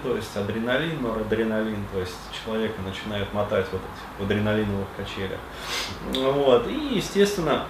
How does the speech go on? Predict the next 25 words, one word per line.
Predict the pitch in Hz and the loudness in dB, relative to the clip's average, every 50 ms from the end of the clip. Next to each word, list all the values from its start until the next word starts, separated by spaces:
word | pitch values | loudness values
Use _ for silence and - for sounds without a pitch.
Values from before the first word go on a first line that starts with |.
| - | 6
<clears throat> | 240 233 233 208 190 151 120 98 85 - - 123 123 | 8 10 10 10 10 8 6 4 0 -2 -4 -4 0
э, | 123 123 120 120 120 117 113 113 117 | 2 4 6 6 6 6 6 6 4
испытывается | 120 123 - - 170 165 165 143 131 120 - - 117 | 4 2 2 0 0 2 2 2 0 0 0 -2 -2
вот | 113 117 | 0 0
эта | 131 131 135 123 | 0 0 2 0
вот | 107 104 - | -2 -2 0
эмоциональная | 113 107 101 98 - 107 110 120 117 117 113 110 107 104 | -2 -2 -2 -2 0 0 2 4 4 4 4 2 2 2
боль. | 98 98 104 104 101 - - - - - - - - - - - - - - - - - - - - - - - - - - - - - - - 85 - 123 | 0 0 0 0 0 -2 -4 -8 -10 -12 -12 -12 -12 -12 -14 -14 -14 -14 -12 -12 -12 -12 -12 -12 -12 -12 -12 -12 -12 -12 -12 -12 -12 -12 -12 -12 -10 -4 0
А, | 117 120 | 4 6
вот, | 120 123 135 139 135 120 - - | 6 8 8 8 8 8 8 6
ибо | 185 185 170 175 | 4 4 4 4
я | 165 165 170 165 | 6 8 6 6
вижу | 160 165 160 143 139 135 127 | 6 4 0 0 -2 -2 -2
жизнерадостную, | 123 123 120 131 139 143 160 165 165 156 147 - - - 131 123 | -2 -2 -2 2 4 6 8 8 8 6 6 2 -2 -2 0 0
активную, | 120 - - 151 147 139 135 131 123 127 123 | 0 0 -2 -4 -4 0 2 2 2 2 2
умную, | 147 143 147 143 135 127 123 120 | 0 -2 -2 0 2 2 2 2
общительную | 120 - - 151 147 147 - 135 135 127 123 123 123 120 117 - - | 2 0 -2 -4 -4 -4 -4 -2 0 2 2 2 2 2 2 0 0
и | 123 | -2
невероятно | 120 120 117 117 117 123 131 143 143 139 - - | 0 0 2 4 4 6 8 8 6 6 4 0
привлекательную | - - 117 113 113 113 113 - 131 120 120 - 120 110 110 113 | -2 -2 -2 0 -2 0 4 6 6 6 6 4 0 0 0 0
девушку, | 120 180 196 190 175 156 143 - - - 123 | 0 2 2 2 2 0 -4 -6 -6 -6 -8
с | - | -6
которой | - - 110 - 143 143 135 123 | -4 -4 -2 0 0 0 2 2
нет | 117 120 127 127 123 | 2 0 0 0 -2
никаких | 123 113 107 - | -2 -4 -4 -6